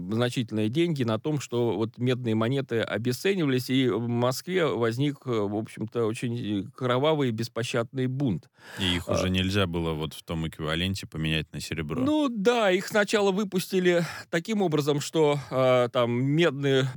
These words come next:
Speaker 1: условно говоря, рубль, да, соответствовал, э, серебряному, э, так сказать, рублю.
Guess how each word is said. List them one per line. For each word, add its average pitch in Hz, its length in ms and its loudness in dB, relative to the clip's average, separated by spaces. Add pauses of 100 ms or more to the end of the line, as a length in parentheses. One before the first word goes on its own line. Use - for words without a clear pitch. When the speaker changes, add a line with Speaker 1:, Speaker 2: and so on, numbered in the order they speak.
(120)
Speaker 1:
условно 127 480 -2
говоря, 131 280 2
рубль, 131 360 0
да, 123 240 0
соответствовал, 131 800 0
э, 120 420 2
серебряному, 185 920 2
э, 143 320 2
так 147 100 -2
сказать, 147 280 -6
рублю. 156 460 2